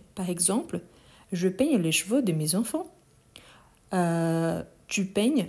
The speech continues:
les cheveux de ton fils avant qu'il parte à l'école. Il peigne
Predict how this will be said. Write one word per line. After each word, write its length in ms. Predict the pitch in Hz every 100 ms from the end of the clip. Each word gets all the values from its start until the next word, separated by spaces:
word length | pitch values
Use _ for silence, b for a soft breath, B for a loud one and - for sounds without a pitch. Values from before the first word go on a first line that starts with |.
| - -
les 100 | 170
cheveux 360 | - - 240 302 - _ -
de 560 | 170 180 170 170 170 165
ton 180 | 185
fils 360 | 185 - 349 - -
avant 200 | 180 208
qu'il 160 | 190
parte 280 | - 277 -
à 40 |
l'école. 440 | 170 165 247 302 180 - _ B B B B B B _ _ -
Il 200 | 233 208
peigne 600 | - - 202 277 220 156